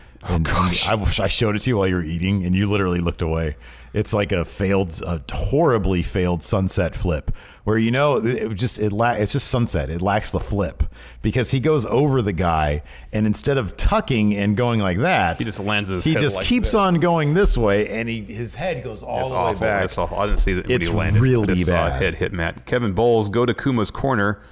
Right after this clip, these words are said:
Speaker 1: There's one in Indianapolis, metal themed and the best burgers ever. Uh, W S Fletcher, so I just listened to Bill Apter's podcast with Hogan. I really tried to give him a chance, but he is making it difficult.
Speaker 2: <laughs> Oh, man, really?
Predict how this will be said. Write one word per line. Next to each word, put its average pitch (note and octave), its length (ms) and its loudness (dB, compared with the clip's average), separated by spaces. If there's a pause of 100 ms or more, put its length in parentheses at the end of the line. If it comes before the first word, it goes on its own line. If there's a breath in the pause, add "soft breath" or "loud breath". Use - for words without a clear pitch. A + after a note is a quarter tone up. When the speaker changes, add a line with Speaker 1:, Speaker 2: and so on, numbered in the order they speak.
(280 loud breath)
Speaker 1:
There's F2 180 -6
one A2+ 160 0
in A2+ 100 0
Indianapolis, G#2 600 0
metal A#2+ 440 2
themed A2+ 500 0
and F#2+ 100 -2
the F2 60 0
best G2+ 340 -2
burgers F#2 400 0
ever. F2+ 360 0 (640 soft breath)
Uh, F#2 220 2
W B2 380 2
S A2+ 100 -2
Fletcher, A#2+ 480 0
so F#2+ 220 -2
I F2+ 40 0
just A2 240 -2
listened G#2+ 260 -2
to F2+ 40 -4
Bill F#2+ 240 0
Apter's F#2+ 400 -2
podcast F#2 600 -2
with - 100 -6
Hogan. A2 460 0
I F#2 80 -2
really B2 340 0
tried A#2 280 -2
to A2 60 0
give G2+ 160 0
him G#2 80 0
a G2+ 40 2
chance, E2+ 440 -2
but E2+ 120 -6
he E2+ 100 -2
is D#2+ 100 -6
making F#2 380 -2
it - 200 -4
difficult. - 460 0 (200)
Speaker 2:
<laughs> - 0 -
Oh, A3+ 1400 2
man, A3 640 2
really? A3+ 600 2